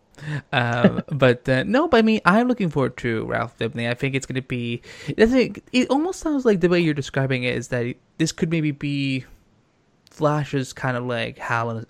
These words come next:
Speaker 1: Ollie, basically.
Speaker 2: Mm-hmm. Yeah, exactly. Someone who, well, they're an interesting pair because they're, they're gonna need to differentiate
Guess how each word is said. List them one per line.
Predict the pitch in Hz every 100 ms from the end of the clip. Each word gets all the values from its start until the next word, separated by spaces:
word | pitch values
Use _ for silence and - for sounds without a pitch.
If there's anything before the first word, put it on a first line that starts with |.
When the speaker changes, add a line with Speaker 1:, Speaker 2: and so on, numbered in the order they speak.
| -
Speaker 1:
Ollie, | 120 117 110
basically. | - - - - - - - _ _ _ _ _ _ -
Speaker 2:
Mm-hmm. | 147 180 101 92 - - -
Yeah, | 139
exactly. | 110 107 101 - 87
Someone | - 123 107
who, | 95 113 107 101 95 98 _ _ _ _ - - - _ _ -
well, | 147
they're | 190
an | 202
interesting | 214 262 - 208 160
pair | - - 113 98 82
because | 82 113 120 104
they're, | 117 113
they're | 107
gonna | 113 131
need | 120 113 110
to | 107
differentiate | 92 98 107 98 92 - 98 95 90